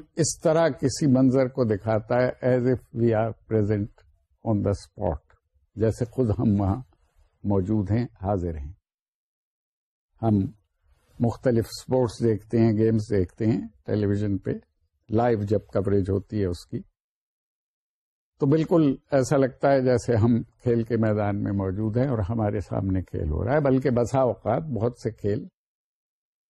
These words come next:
میدان کے مقابلے میں ٹیلی ویژن پہ زیادہ اچھے نظر آتے ہیں، کیونکہ ٹیلی ویژن مخصوص اوقات میں مخ-، مخصوص مومنٹس پہ بعض پلیئرز کو اور ان کی مووز کو جس طرح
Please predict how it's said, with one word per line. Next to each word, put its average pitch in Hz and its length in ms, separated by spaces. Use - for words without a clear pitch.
میدان 139 520
کے 135 100
مقابلے 120 480
میں 135 160
ٹیلی 123 280
ویژن 123 300
پہ 120 140
زیادہ 139 320
اچھے 120 360
نظر 107 300
آتے 98 320
ہیں، 135 80
کیونکہ 117 360
ٹیلی 117 300
ویژن 110 300
مخصوص 139 500
اوقات 123 600
میں 131 180
مخ-، 117 520
مخصوص 135 500
مومنٹس 127 680
پہ 117 180
بعض 131 240
پلیئرز 135 440
کو 127 260
اور 120 240
ان 117 180
کی 120 220
مووز 110 520
کو 131 200
جس 117 340
طرح 120 240